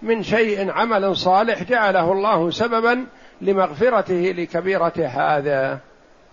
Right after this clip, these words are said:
ولهذا يقال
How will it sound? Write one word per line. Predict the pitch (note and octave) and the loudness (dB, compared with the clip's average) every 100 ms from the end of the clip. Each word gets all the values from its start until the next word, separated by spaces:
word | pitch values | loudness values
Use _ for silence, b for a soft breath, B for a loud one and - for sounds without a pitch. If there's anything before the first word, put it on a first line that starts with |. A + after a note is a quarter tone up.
| - - _ - - _ - - - _ - _ - _ - - - - - - - - - _ - - | -20 -20 _ -20 -20 _ -20 -20 -20 _ -20 _ -20 _ -20 -20 -20 -20 -20 -20 -20 -20 -20 _ -20 -4
ولهذا | D#3+ F#3 E3 G3+ F3+ E3+ D#3+ D3 - | -2 0 0 2 2 2 2 0 -2
يقال | D3 E3 F3 D#3+ E3 E3 G3+ | -6 -2 2 4 4 2 0